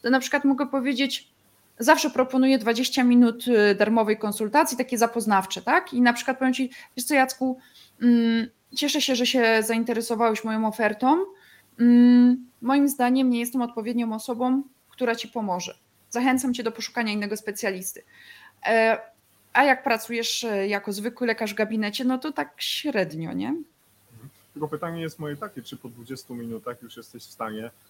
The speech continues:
Speaker 2: powiedzieć, że jednak ja nie jestem we właściwym miejscu albo ty nie jesteś właściwą osobą do wyrzeczenia?
Speaker 1: Ogólnie tak, ogólnie tak, z tego względu, że jeżeli mi mówisz na przykład, e,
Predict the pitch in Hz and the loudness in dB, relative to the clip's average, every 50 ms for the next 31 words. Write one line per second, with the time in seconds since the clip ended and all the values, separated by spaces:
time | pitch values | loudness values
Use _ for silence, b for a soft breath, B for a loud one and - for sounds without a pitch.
0 | _ _ - 123 151 190 156 127 113 113 - - - 113 104 104 107 101 107 107 | _ _ -12 -10 -10 -10 -10 -12 -14 -14 -14 -10 -8 -8 -6 -6 -8 -8 -8 -8
1 | 104 101 - _ _ - 113 110 107 110 110 110 110 110 110 110 107 107 110 107 | -10 -10 -12 _ _ -12 -12 -8 -6 -6 -6 -6 -6 -8 -10 -10 -8 -8 -10 -10
2 | - - - 117 110 107 107 107 107 110 113 - - - 113 110 113 110 107 107 | -12 -12 -12 -12 -12 -12 -14 -12 -12 -12 -12 -12 -14 -20 -16 -14 -12 -10 -10 -12
3 | 104 - - - 127 117 113 110 113 - - 123 117 113 110 110 110 110 - 120 | -14 -16 -14 -12 -10 -10 -10 -12 -16 -18 -14 -14 -12 -10 -10 -10 -12 -12 -16 -20
4 | 110 _ 113 110 - - - 110 110 110 110 107 - - 107 107 107 - - _ | -16 _ -14 -16 -16 -18 -18 -16 -14 -14 -14 -14 -16 -16 -16 -16 -18 -20 -20 _
5 | - - 339 254 254 320 302 294 349 392 381 - 494 571 605 440 302 247 214 196 | -2 0 2 4 8 8 10 10 8 6 2 -2 -2 0 2 4 4 4 4 4
6 | 202 - 254 240 233 277 285 285 285 285 403 415 - - 349 269 302 269 - 285 | 2 0 -2 0 2 2 4 2 2 2 0 -2 -2 -4 -4 -4 -4 -4 -2 0
7 | 285 285 277 254 269 269 247 247 277 269 247 262 262 262 269 262 254 277 - - | 0 0 0 0 0 -2 0 0 0 2 2 4 4 2 2 0 0 -2 -2 -2
8 | 277 262 262 - - 285 262 262 262 B B B B B B B B - 247 240 | -2 -2 -4 -4 -2 -2 -2 -2 -4 B B B B B B B B 2 6 6
9 | 240 240 247 240 233 226 | 8 8 8 6 4 0